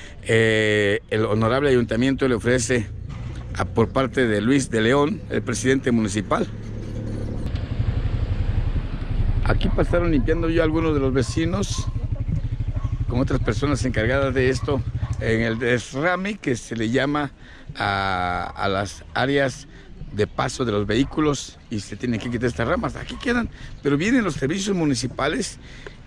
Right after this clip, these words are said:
y se levanta todo y barren y queda, queda bien bonito. Así que, amigos,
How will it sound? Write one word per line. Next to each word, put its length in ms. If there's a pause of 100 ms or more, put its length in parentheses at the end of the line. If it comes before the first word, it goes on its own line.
y 160
se 160
levanta 420
todo 360
y 200
barren 540
y 100
queda, 240
queda 220
bien 180
bonito. 360 (400)
Así 240
que, 100
amigos, 560